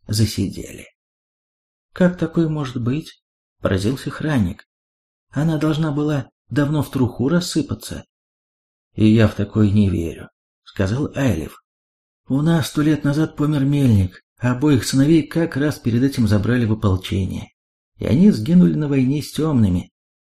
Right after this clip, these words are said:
Причем один вернулся домой живым мертвецом. Говорят, таких частенько тянет на родину. Он загрыз жену мельника и дочку, так что не осталось никого из семьи. Родственники дрязги затеяли,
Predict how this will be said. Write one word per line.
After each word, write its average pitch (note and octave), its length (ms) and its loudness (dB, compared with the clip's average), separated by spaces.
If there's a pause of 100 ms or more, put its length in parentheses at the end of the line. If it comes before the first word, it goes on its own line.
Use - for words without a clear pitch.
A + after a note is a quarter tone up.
Причем G#2+ 320 2
один A2+ 180 4
вернулся A2+ 480 4
домой A2+ 240 4
живым A#2+ 400 2
мертвецом. A#2+ 680 -2 (420)
Говорят, A2+ 420 2
таких A2 300 -2
частенько D3+ 640 -4
тянет D#3 360 -6
на D#3 100 -4
родину. D#3 420 -2 (540)
Он D#3 180 0
загрыз C3+ 640 -2
жену C3+ 280 2
мельника C#3 460 2
и G#2+ 60 2
дочку, A2 500 0 (380)
так A2+ 180 0
что - 160 -4
не D#3 140 0
осталось B2 480 0
никого G#2 340 0
из A2+ 140 -2
семьи. G2 480 -2 (520)
Родственники D3 640 -2
дрязги D3+ 480 0
затеяли, C#3+ 760 -2